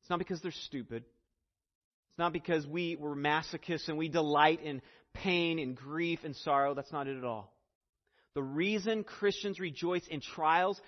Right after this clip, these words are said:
is because trials show we're real. That we're not like shallow soil. We really are believers. We really treasure Christ more than anything else. We can say with Martin Luther, "Take goods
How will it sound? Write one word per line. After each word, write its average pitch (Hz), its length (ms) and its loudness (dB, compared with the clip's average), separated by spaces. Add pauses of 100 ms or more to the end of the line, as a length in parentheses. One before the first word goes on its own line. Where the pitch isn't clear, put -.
(140)
is 156 120 -4
because 170 280 0
trials 208 560 8 (200)
show 214 600 6 (120)
we're 214 180 10
real. 220 640 8 (840)
That 240 100 10
we're 262 160 8
not 269 400 12 (160)
like 254 340 12 (320)
shallow 262 360 12
soil. 247 600 8 (160)
We 294 160 6
really 294 320 8
are 285 300 12
believers. 254 480 4
We 311 160 8
really 320 260 6
treasure 302 480 10
Christ 285 380 10
more 269 160 6
than 269 140 0
anything 277 420 2
else. 254 220 8 (240)
We 302 180 8
can 294 160 2
say 294 320 10
with 277 180 2
Martin 247 360 8
Luther, 254 260 2
"Take 208 480 4
goods 302 380 4